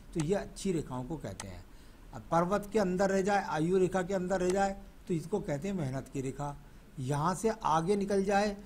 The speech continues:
तो योजना से, ये लंबी होगा, योजना से धन कमाना चाहता हूँ, दिमाग से धन कमाना चाहता हूँ, इस तरह की ये रेखा का इशारा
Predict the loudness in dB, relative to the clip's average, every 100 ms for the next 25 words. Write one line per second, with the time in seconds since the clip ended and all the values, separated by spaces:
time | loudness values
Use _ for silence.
0 | -16 -4 -2 2 6 8 8 4 0 0
1 | 0 -2 -2 2 2 2 0 -2 -2 -6
2 | -6 2 4 4 2 -2 -2 -2 -2 -2
3 | -2 -4 -4 -4 -4 -4 -4 -4 -4 -6
4 | -8 -8 -8 -8 -10 -12 -18 -20 -18 -8
5 | 0 2 4 2 0 -4 -4 -4 -4 -4
6 | -4 -4 -6 -4 -4 -6 -8 -10 -10 -10
7 | -8 -10 -14 -16 -4 -2 -2 -2 -2 -4
8 | -6 -4 -4 -4 -6 -6 -6 -6 -8 -10
9 | -4 -2